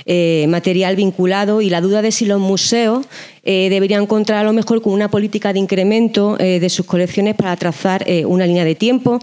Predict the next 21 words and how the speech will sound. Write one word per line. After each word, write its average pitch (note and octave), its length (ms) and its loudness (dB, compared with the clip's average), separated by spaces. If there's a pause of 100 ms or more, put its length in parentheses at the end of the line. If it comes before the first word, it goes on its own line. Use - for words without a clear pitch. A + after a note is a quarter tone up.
(140)
¿no? A#3 180 0
Abordar F3 420 0
el F3+ 80 0
momento F#3 360 0
presente G3+ 560 0
y G3+ 60 -2
también F#3 380 0 (320)
estudiar G3 440 0
su - 100 -2
evolución, F#3+ 600 -2 (560)
eh, E3 240 0
que, D#3 420 -2
que F3+ 60 -2
además E3 260 0
es - 40 2
el F3+ 40 -4
propio F#3 240 0
reflejo F#3 380 -4
de F#3+ 100 -2
la E3 120 -4
propia, E3+ 540 -4